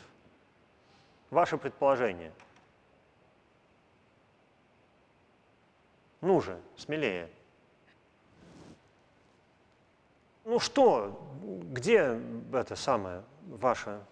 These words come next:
творческое мышление? Эта программа сработает, если я напишу вот так. Э,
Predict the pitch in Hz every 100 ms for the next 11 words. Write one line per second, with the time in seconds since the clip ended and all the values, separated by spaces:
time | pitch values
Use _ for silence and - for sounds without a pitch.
0 | - 131 113 - 113 120 - 160 110 90
1 | 92 - - - - - - - 180 175
2 | 202 208 190 - 180 214 202 170 147 135
3 | 185 185 180 160 170 175 180 151 143 -
4 | 160 95 - - - - _ - - -
5 | _ _ _ _ _ _ 139 120 117 120